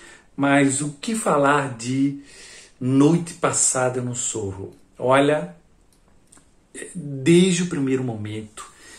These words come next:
que o filme começa a encantar, né? A garota que sonha ir pra Londres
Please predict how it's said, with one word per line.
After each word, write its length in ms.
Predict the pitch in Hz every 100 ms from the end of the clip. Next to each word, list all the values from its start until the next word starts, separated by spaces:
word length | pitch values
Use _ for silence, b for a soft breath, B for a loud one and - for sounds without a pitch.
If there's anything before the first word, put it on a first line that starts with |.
| B B
que 140 | -
o 40 | 117
filme 360 | - 120 117
começa 480 | 120 117 110 113 -
a 40 |
encantar, 880 | 107 - 131 131 127 - - 78 - - _ B B B -
né? 300 | 104 110 107
A 80 | 101
garota 920 | 104 110 120 135 139 - 127 123 120 - B B
que 140 | -
sonha 600 | 98 - 123 131 135 131
ir 400 | 113 117 139 - - _ _
pra 160 | 113 107
Londres 1000 | 104 135 170 175 175 180 175 - -